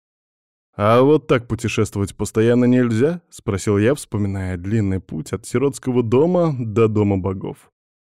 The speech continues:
Я огляделся по сторонам. Переместились мы в длинный темный проулок, прямо напротив входа в какое-то серое, неприметное двухэтажное здание.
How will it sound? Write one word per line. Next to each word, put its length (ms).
Я 220
огляделся 540
по 140
сторонам. 800
Переместились 640
мы 140
в 80
длинный 340
темный 360
проулок, 600
прямо 300
напротив 520
входа 280
в 80
какое-то 580
серое, 560
неприметное 800
двухэтажное 680
здание. 580